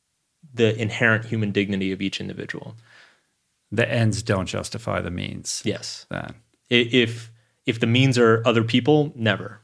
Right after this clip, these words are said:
Speaker 2: Right. So to extend that into a thought experiment, if you could go back in time and, like, murder Hitler when he was a baby,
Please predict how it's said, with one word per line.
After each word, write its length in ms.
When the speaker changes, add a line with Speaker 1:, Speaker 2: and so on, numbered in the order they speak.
Speaker 2:
Right. 280
So 500
to 340
extend 540
that 240
into 320
a 40
thought 280
experiment, 580
if 140
you 80
could 140
go 100
back 320
in 100
time 460
and, 100
like, 220
murder 320
Hitler 360
when 160
he 80
was 160
a 40
baby, 560